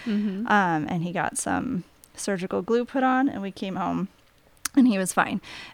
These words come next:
Speaker 2: And it wasn't like that was a relaxing or fun experience.
Speaker 1: Right.
Speaker 2: But I handled it. And she even texted me later, my friend who was over, and said, "Wow, you were so calm during that crisis."
Speaker 1: Yeah.
Speaker 2: And I was like,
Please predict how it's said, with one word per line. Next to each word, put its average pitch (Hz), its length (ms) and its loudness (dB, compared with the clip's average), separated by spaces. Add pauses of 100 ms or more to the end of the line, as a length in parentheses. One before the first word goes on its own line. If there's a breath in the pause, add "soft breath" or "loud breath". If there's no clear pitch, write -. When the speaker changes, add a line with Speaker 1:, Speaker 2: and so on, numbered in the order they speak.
Speaker 2:
And 240 100 6
it 208 80 4
wasn't 254 260 8
like 220 140 4
that 214 140 6
was 196 120 0
a 190 60 0
relaxing 180 540 2
or 185 80 -4
fun 180 220 -6
experience. 190 640 -6
Speaker 1:
Right. 202 360 -2 (680)
Speaker 2:
But 214 160 4
I 180 160 4
handled 196 480 -4
it. - 260 -6
And 226 160 4
she 262 220 6
even 214 260 2
texted 202 440 -4
me 196 120 -4
later, 175 420 0
my 175 140 -2
friend 185 300 -4
who 190 100 -8
was 190 160 -6
over, 185 340 -4
and 185 200 -4
said, - 420 -4 (160)
"Wow, 269 540 2 (420)
you 214 180 -2
were 190 140 0
so 202 240 -2
calm 190 480 -2
during 196 360 0
that 185 200 0
crisis." - 640 -8
Speaker 1:
Yeah. 214 320 -4
Speaker 2:
And - 100 -4
I 180 120 -4
was 175 180 -4
like, 170 280 -6